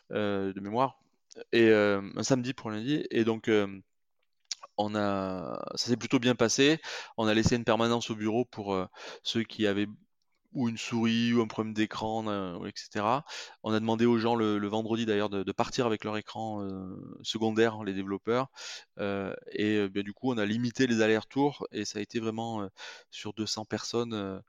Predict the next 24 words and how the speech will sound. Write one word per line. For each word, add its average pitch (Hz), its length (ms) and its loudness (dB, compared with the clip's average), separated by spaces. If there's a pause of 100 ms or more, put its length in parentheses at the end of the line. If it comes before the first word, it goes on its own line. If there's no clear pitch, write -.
(460)
euh, 98 440 -6
enfin - 140 -12
cent 110 140 -2
cinquante 110 300 -4
personnes, 117 360 2
il 113 40 -2
y 104 40 2
en 98 40 2
a 92 40 0
peut-être - 280 -10
une 107 100 -8
dizaine 113 380 2
qui - 80 -8
ont 107 60 -6
dû 104 180 -6
repasser 107 400 -4
au - 20 -4
bureau, 110 220 0
quoi. - 180 -16 (160)
Voilà. 113 140 -18 (1300)
Pour - 140 -18
des, 76 200 -8 (140)
des - 80 -4
détails. - 260 -6